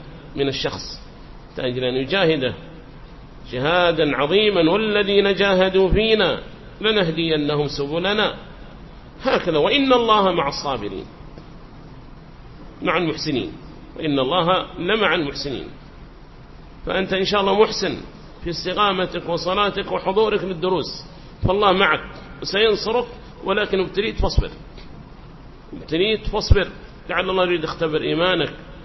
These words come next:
ويختبر صدقك، فعليك أن تصبر وتواصل المسير الذي أنت عليه من الخير،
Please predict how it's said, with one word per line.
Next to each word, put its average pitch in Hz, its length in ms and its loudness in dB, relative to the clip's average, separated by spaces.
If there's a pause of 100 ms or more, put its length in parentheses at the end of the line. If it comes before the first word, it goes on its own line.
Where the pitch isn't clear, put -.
(240)
ويختبر 160 420 -2
صدقك، 180 440 -2 (680)
فعليك 160 400 2
أن 160 160 0
تصبر 170 380 2
وتواصل 165 440 2
المسير 160 420 0
الذي 147 320 -2
أنت 147 180 -2
عليه 139 320 0
من 135 100 -2
الخير، 127 340 -4